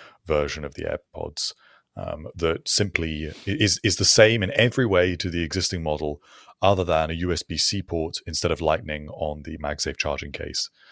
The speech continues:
Um, they've done this sort of thing before, so, um,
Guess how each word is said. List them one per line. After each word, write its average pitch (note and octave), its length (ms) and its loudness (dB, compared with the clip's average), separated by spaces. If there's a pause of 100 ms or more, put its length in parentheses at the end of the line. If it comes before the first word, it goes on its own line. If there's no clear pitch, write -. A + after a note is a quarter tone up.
(420)
Um, - 300 -10
they've G2+ 180 6
done C3 180 8
this G2+ 200 0 (100)
sort A2+ 240 0
of F#2 80 0
thing F#2 180 -2
before, F#2 460 2
so, E2+ 460 4 (520)
um, E2 280 0